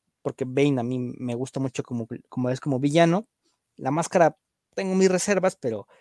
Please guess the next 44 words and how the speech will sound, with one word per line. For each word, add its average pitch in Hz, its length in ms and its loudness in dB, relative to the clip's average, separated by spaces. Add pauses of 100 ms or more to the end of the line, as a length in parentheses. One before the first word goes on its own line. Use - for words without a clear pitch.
(460)
pero 151 180 4
que 160 80 0
al 165 40 2
menos 185 160 0
con 156 140 -4
Gatúbela 170 380 0
es 151 100 -8
como 135 240 -4
de, 107 220 -8 (100)
no, 147 420 0 (140)
no, 143 320 -4 (460)
como 156 300 2
que 165 220 4 (120)
creo 175 180 0
que 180 80 -2
solo 196 220 4
agarró 156 340 6
la 170 160 4
parte 160 200 -2
superfici-, - 480 -12
superficial 156 360 -4
de 151 60 2
lo 135 60 -4
que 156 100 2
es 151 60 2
Gatúbela 160 500 2 (220)
al 127 160 0
ser 156 320 2
una 170 240 2
ladrona 139 400 2
sensual 196 600 -2 (360)
que 151 120 2
engatusa 139 420 -2
a - 20 -2
los 135 180 -4
hombres, 127 300 -4
¿no? 180 160 -2
Y 165 100 -4
que 117 200 -8 (460)
simula 139 400 0
ser 135 320 -2
una 113 460 -4
mujer 117 600 -2
gato, 110 320 -6